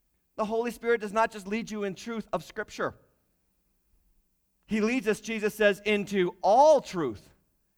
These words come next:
He teaches you about all things. Did you know the Holy Spirit can make you smarter? He can make you smarter. Some of you students right now, you're off to a bad start. Guess what? Get filled with the Holy Spirit. <laughs> You'll have a great educational year. The Holy Spirit,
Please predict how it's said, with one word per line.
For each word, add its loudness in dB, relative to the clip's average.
He -2
teaches -4
you -4
about 6
all 8
things. 0
Did -10
you -6
know -2
the 0
Holy 0
Spirit 0
can -4
make -2
you -14
smarter? -4
He -6
can -2
make -2
you -10
smarter. -4
Some 0
of -4
you -6
students -8
right 2
now, 4
you're 2
off 4
to -2
a 0
bad 4
start. 2
Guess 2
what? -2
Get -6
filled -4
with -10
the -8
Holy -6
Spirit. -12
<laughs> -10
You'll 4
have 4
a -2
great 2
educational 0
year. -8
The 2
Holy 4
Spirit, 2